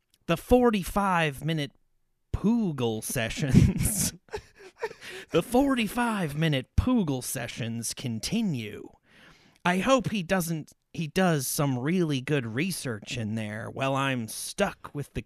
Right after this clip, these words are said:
kids. I tried, <laughs> I tried his method once, but the kids found out how to break it. Anyhow, seems like it would be a gr-,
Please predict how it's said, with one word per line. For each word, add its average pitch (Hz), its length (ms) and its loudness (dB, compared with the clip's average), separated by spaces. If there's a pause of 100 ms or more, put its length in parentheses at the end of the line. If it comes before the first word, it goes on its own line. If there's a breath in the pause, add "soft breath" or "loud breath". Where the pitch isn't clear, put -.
kids. - 760 -4 (1160 loud breath)
I 196 280 2
tried, 220 680 0 (560)
<laughs> - 560 -6
I 208 100 0
tried 233 540 4
his 180 340 2
method 123 420 -2
once, 110 600 -6
but - 140 -16
the - 160 -10
kids 185 440 -2
found 170 500 0
out 170 380 -4 (960 loud breath)
how 233 480 4
to 196 180 0
break 226 480 -2
it. 143 140 -14 (880 soft breath)
Anyhow, 123 920 2
seems 208 600 0
like 151 220 -4
it 147 140 -10
would 147 220 -6
be 131 200 -2
a 127 60 -8
gr-, 143 220 -10